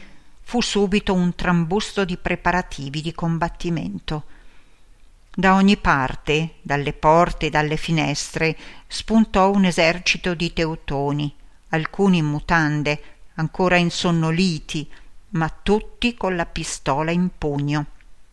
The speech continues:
C'era finalmente modo di guadagnare i galloni anche su quel fronte senza nemici.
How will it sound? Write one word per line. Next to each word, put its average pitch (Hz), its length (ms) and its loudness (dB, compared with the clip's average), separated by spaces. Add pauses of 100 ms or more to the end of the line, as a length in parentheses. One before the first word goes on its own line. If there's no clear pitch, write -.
(920)
C'era 190 300 6
finalmente 175 640 2
modo 190 400 4
di 156 140 -2
guadagnare 165 600 4
i 160 80 -2
galloni 175 640 4 (320)
anche 190 320 4
su 196 220 -2
quel 180 200 0
fronte 185 600 2
senza 170 520 2
nemici. 151 600 0